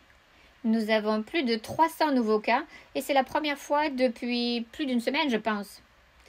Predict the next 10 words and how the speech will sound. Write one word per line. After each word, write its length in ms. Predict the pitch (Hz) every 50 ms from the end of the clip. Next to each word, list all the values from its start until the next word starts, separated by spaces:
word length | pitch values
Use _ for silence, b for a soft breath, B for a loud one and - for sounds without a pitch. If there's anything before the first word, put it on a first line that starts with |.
| B B B B B B B B B
Je 120 | 226 226
me 120 | 226 220 214
demande 380 | 214 208 208 220 233 247 247
simplement 680 | - - 240 226 247 226 214 220 226 240 262 277 285 277
s'il 320 | 277 - - 269 233 233
y 80 | 220 226
a 100 | 220 214
une 120 | 214 208
raison 420 | 208 208 220 226 233 220 220 233 226
particulière, 1000 | - - 277 - - 294 233 - - 254 226 220 220 208 214 220 226 233 247